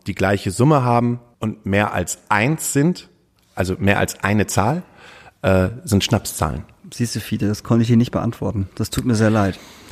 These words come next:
Speaker 2: Wir machen jetzt eine kurze Pause.
Speaker 1: Okay, du hast einen Wunsch.
Speaker 2: Ich hab einen Wunsch, äh, es passt gerade, also einen Songwunsch auf unsere wunderbare, äh, äh, äh, Playlist. Ich wünsche mir von, äh, Damien Rice, äh, Nine Crimes.
Speaker 1: Woher kennt man Damien Rice?
Speaker 2: Oh, einer der besten Singer-Songwriter der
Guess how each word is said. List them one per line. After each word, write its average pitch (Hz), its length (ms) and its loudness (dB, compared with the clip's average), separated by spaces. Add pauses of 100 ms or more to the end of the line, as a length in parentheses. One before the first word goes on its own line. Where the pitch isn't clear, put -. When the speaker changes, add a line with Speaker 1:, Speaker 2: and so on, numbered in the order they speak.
(540)
Speaker 2:
Wir 123 120 4
machen 175 140 4
jetzt 202 80 2
eine 170 80 2
kurze 156 160 0
Pause. 117 420 -2 (240)
Speaker 1:
Okay, 127 300 4 (120)
du 113 80 2
hast 123 160 0
einen 127 80 -2
Wunsch. 113 320 2
Speaker 2:
Ich - 160 -8
hab 131 80 -4
einen 120 120 -4
Wunsch, 120 280 0
äh, 104 280 0
es 107 240 -6
passt 123 300 -6
gerade, 117 460 0
also 104 200 -2
einen 95 320 -4
Songwunsch 110 420 2
auf 101 100 -4
unsere 98 240 0
wunderbare, 98 1160 -2
äh, - 40 -4
äh, 92 40 -2
äh, 92 40 -2 (180)
Playlist. 117 460 0 (360)
Ich 107 180 -2
wünsche 139 140 0
mir 143 80 -2
von, 117 240 2
äh, 107 120 2
Damien 117 480 2
Rice, 117 400 0
äh, 107 160 0
Nine 107 300 2
Crimes. - 600 -8 (1080)
Speaker 1:
Woher 95 140 4
kennt - 160 0
man 117 100 0
Damien 98 260 6
Rice? 95 400 2
Speaker 2:
Oh, - 60 -12 (580)
einer 104 220 -8
der 104 80 -2
besten 120 360 -2
Singer-Songwriter 110 800 0
der 95 160 -4